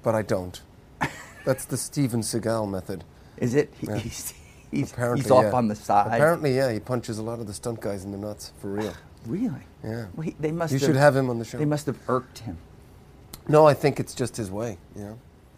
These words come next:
Speaker 2: <laughs>
Speaker 1: That's why
Speaker 2: Oh,
Speaker 1: they
Speaker 2: for
Speaker 1: all,
Speaker 2: sure
Speaker 1: that,
Speaker 2: then.
Speaker 1: that's why they all look terrified when, in
Speaker 2: Please,
Speaker 1: the Steven Seagal
Speaker 2: please.
Speaker 1: movies. They were going, you know, 'cause they're
Speaker 2: <laughs>
Speaker 1: afraid
Speaker 2: He's
Speaker 1: of
Speaker 2: coming,
Speaker 1: getting punched
Speaker 2: he's
Speaker 1: in the nuts.
Speaker 2: coming at, do you ever get terrified? Did you get terrified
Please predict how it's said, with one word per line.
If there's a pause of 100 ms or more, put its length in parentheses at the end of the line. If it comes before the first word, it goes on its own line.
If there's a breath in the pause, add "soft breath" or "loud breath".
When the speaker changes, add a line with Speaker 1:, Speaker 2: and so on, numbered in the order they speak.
(140)
Speaker 2:
<laughs>
Speaker 1:
That's
why
Speaker 2:
Oh,
Speaker 1:
they
Speaker 2:
for
Speaker 1:
all,
Speaker 2:
sure
Speaker 1:
that,
Speaker 2:
then.
Speaker 1:
that's
why
they
all
look
terrified
when,
in
Speaker 2:
Please,
Speaker 1:
the
Steven
Seagal
Speaker 2:
please.
Speaker 1:
movies.
They
were
going, (400 loud breath)
you
know,
'cause
they're
Speaker 2:
<laughs>
Speaker 1:
afraid
Speaker 2:
He's
Speaker 1:
of
Speaker 2:
coming,
Speaker 1:
getting
punched
Speaker 2:
he's
Speaker 1:
in
the
nuts.
Speaker 2:
coming
at, (140)
do
you
ever
get
terrified?
Did
you
get
terrified